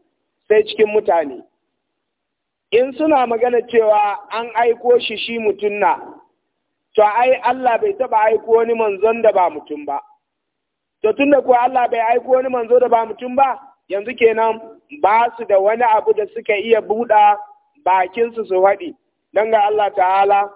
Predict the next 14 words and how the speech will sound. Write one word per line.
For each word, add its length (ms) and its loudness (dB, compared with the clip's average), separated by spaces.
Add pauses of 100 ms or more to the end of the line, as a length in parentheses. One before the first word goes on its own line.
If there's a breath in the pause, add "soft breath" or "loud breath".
(240)
yana 280 -2
mai 140 -2
da 100 2
musu 260 -2
martani. 500 -4 (800)
Faƙala, 760 0 (760)
sai 100 -2
Allah 340 -2
Ta'ala 440 0
ya 120 -4
ce, 260 -10 (760)
"Wa 160 2
ma 280 4 (120)
arsalnaka, 920 0